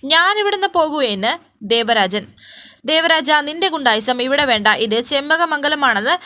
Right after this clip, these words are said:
കൈമൾ. "ഇത് ചെമ്പകമംഗലമല്ലേ, അല്ലാതെ വൈകുണ്ഠവും കൈലാസമൊന്നും അല്ലല്ലോ. എവിടെയാണെങ്കിലും ഈ രാവണൻ കയറി ചെന്നിരിക്കുമെന്ന് പറയുന്നു."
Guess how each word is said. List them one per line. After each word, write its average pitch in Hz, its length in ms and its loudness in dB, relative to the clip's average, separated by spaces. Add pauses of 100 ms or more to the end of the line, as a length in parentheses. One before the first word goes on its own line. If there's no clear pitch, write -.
(340)
കൈമൾ. 233 320 2 (520)
"ഇത് 269 180 -4
ചെമ്പകമംഗലമല്ലേ, 320 920 -2
അല്ലാതെ 202 420 -2
വൈകുണ്ഠവും 226 640 -2
കൈലാസമൊന്നും 311 680 -2
അല്ലല്ലോ. 247 500 -2 (280)
എവിടെയാണെങ്കിലും 262 800 0
ഈ 269 120 2
രാവണൻ 311 640 2
കയറി 330 160 2
ചെന്നിരിക്കുമെന്ന് 269 800 -4
പറയുന്നു." 190 420 -2